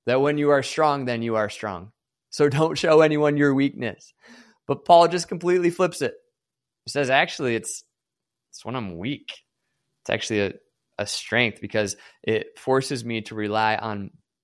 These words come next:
God's truth and God's strength and God's grace. And it's an opportunity to let other people into the struggle, because they can't read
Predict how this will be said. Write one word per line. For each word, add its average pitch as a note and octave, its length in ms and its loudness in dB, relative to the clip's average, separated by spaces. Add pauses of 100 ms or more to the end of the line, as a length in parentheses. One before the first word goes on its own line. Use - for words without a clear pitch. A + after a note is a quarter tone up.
(380)
God's A2+ 300 0
truth F#2+ 300 -10 (100)
and F#2+ 160 -14
God's G2+ 260 -4
strength G2+ 440 -10
and G2+ 160 -14
God's A2 280 -4
grace. F2+ 380 -8 (200)
And C#3+ 520 0
it's B2+ 180 -6
an B2+ 180 -10
opportunity C#3 720 -4
to C#3 140 -12
let C3 340 -4 (200)
other F3 340 8
people C#3+ 640 -2 (180)
into E3+ 320 4
the D3+ 100 -4
struggle, D3+ 560 0 (340)
because E3 360 4
they E3+ 180 6
can't F#3+ 520 -4
read D#3+ 580 0